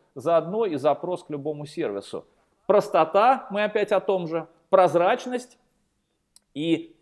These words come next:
конечно, то, что мы называем достоверностью, да?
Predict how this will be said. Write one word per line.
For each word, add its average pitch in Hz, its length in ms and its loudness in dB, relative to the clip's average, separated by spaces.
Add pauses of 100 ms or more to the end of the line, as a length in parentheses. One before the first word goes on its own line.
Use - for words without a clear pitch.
конечно, 139 560 -4
то, 113 140 -4
что 110 120 -12
мы 110 120 -10
называем 113 440 -6
достоверностью, 104 800 -8
да? 156 280 -6